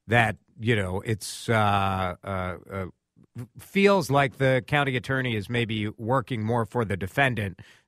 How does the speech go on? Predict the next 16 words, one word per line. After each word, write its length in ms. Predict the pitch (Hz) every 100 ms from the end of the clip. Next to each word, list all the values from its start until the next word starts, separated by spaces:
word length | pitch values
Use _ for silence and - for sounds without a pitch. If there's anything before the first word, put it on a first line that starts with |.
| -
than 160 | 117
working, 600 | 104 120 110 101 98 92 -
uh, 260 | 98 90 87 -
f-, 120 | - _ _ -
uh, 180 | 101 92
alongside 640 | 117 117 113 101 - 98 92
with 120 | 90
the 60 |
police. 400 | 85 101 90 76
What 160 | - 143
kind 140 | 156
of 60 | 143
reaction 400 | 123 117 - 104
did 140 | 92
you 60 | 82
get? 240 | 85 78